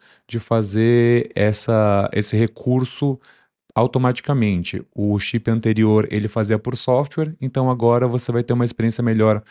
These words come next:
jogando ou fazendo modelagem três D, só que assim, se você faz modelagem três D, você provavelmente não usa um MacBook Air. Mas,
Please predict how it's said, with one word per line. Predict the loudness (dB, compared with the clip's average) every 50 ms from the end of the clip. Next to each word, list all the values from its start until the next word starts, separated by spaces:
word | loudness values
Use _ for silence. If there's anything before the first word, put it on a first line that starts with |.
| -20 -20 _ _
jogando | _ -4 -4 -2 0 2 2 4 4 4 4 4 4 2 0 0 0 2
ou | 2 4 4 4 4 2
fazendo | -2 -4 -4 -4 -2 0 0 0 2
modelagem | 2 0 2 2 2 2 2 2 0 0 -2 -2
três | -2 0 0 0 0 0
D, | -2 0 0 2 2 0
só | -2 -4 -6
que | -4 -4
assim, | -4 -4 -4 -6 -8
se | -8
você | -8 -8 -6 -8
faz | -6 -4 -4 -2
modelagem | 0 0 -2 0 -2 -2 -2 -2 -2 -4 -4
três | -4 -2 -2 -2 -2 -2
D, | -2 0 0 0
você | 0 -2 -4 -6 -8
provavelmente | -6 -4 -2 0 0 0 0 0 0 0 0 -2 -2 -4 -6
não | -6 -4 -4
usa | -4 -4 -4 -4
um | -4 -2
MacBook | -2 -2 -2 -2 -2 -2 -4 0 0 0
Air. | 0 0 -2 -6 -12 _ _ _ _ _ _ _ _ _ _ _ _ _
Mas, | -2 2 4 4 4 2 -2 -6 -14